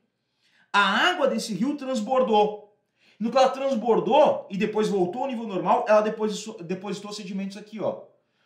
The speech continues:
Os solos na margem de um rio, tradicionalmente, são solos aluviais. Também podem ser considerados solos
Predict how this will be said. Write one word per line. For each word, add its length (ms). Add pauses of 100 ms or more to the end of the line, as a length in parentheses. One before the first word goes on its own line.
(160)
Os 240
solos 400
na 160
margem 560
de 80
um 120
rio, 460 (460)
tradicionalmente, 600
são 120
solos 560
aluviais. 880 (280)
Também 540
podem 260
ser 300
considerados 520
solos 540